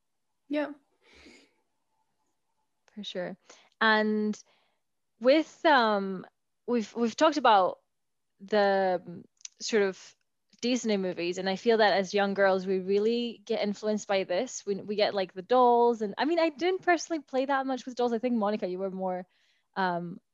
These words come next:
Speaker 2: like
Speaker 1: It was
Speaker 2: that, but,
Speaker 1: Barbies back
Speaker 2: um,
Speaker 1: then.
Speaker 2: Barbies,
Speaker 1: Those are
Speaker 2: yeah. Maybe Bratz. I don't know if you, <laughs> if people remember,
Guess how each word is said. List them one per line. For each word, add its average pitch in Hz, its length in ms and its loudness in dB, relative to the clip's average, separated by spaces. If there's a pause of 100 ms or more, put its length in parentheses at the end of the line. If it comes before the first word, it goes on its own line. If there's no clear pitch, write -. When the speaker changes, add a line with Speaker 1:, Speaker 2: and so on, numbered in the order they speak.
(180)
Speaker 2:
like 175 280 -2
Speaker 1:
It 151 60 -2
was 156 120 4
Speaker 2:
that, - 100 -6
but, 226 200 8
Speaker 1:
Barbies 180 320 4
back 180 120 -2
Speaker 2:
um, 175 60 -12
Speaker 1:
then. 202 400 -6
Speaker 2:
Barbies, 190 460 2
Speaker 1:
Those 202 120 -8
are 196 40 -2
Speaker 2:
yeah. 175 320 0 (600)
Maybe 208 220 -4
Bratz. - 520 0
I 208 60 -4
don't 196 120 -2
know 190 80 -2
if 185 140 -6
you, 226 100 2
<laughs> 302 220 6
if 302 120 0
people 294 280 4
remember, 247 540 2